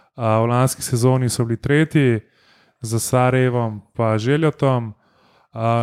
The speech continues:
zdaj v letošnji sezoni so po šestih tekmah na četrtem mestu. A, pa, a, Sergej Jakirovič naj bi bil glavni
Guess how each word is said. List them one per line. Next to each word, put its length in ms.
zdaj 280
v 80
letošnji 500
sezoni 480
so 120
po 100
šestih 420
tekmah 540
na 340
četrtem 520
mestu. 580
A, 600
pa, 340
a, 380
Sergej 800
Jakirovič 920
naj 140
bi 120
bil 180
glavni 720